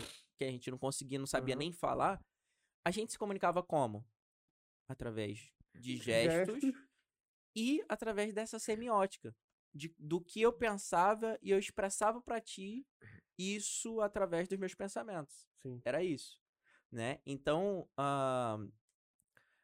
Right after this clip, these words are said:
Speaker 1: a, a história da hipnose se confunde com a história do, do, do espiritismo aí. Eu vou, eu não tenho uma data de cabeça agora, mas eu vou pesquisar e vou passar pra vocês depois pra vocês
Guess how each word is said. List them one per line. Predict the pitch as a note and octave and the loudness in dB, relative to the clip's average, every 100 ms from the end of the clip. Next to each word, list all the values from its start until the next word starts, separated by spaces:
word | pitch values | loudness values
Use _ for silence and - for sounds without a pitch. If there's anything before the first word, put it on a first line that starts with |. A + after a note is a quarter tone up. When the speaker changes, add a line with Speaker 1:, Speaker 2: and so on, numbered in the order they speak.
| _ _ | _ _
Speaker 1:
a, | D3 - | -2 0
a | D#3+ | 0
história | D#3+ - F3 A3+ | -2 2 4 6
da | F#3+ | 4
hipnose | F3 E3 C#3 C#3 F#3+ | 2 0 0 2 2
se | - | 0
confunde | - G3 G3 - G#3+ A#3+ | 4 4 4 0 0 0
com | G3+ D#3 | 0 0
a | |
história | - D3 C3 | 2 0 0
do, | B2 A#2 | -4 -8
do, | B2 B2 A2 A2+ - | -4 0 0 -2 -4
do | C3 | -6
espiritismo | - C#3 - D#3+ F#3+ | -2 -4 -2 -4 -4
aí. | A3+ F#3 B2+ _ _ _ _ _ - _ | -6 -6 -8 _ _ _ _ _ -20 _
Eu | E3+ F3 | 2 4
vou, | G3 A3 | 6 6
eu | G#3 | 6
não | A3+ | 4
tenho | A#3+ | 0
uma | B3+ | 2
data | G#3 G#3 G#3 | 4 4 2
de | - | -4
cabeça | G#3+ F#3+ F#3+ | -2 0 0
agora, | G3+ D#3+ C#3+ | 2 6 6
mas | C3 | 4
eu | C#3 | -2
vou | D3+ | -6
pesquisar | D#3+ F3+ D#3 D3 | -8 -8 -2 0
e | D3+ | 0
vou | E3+ | -2
passar | F3+ E3+ | -6 -8
pra | - E3 | -6 -8
vocês | D#3+ D3+ C#3+ | -6 -6 -6
depois | C#3 D3+ | -6 -6
pra | - D3 | -6 -10
vocês | - D3 - | -8 -10 -10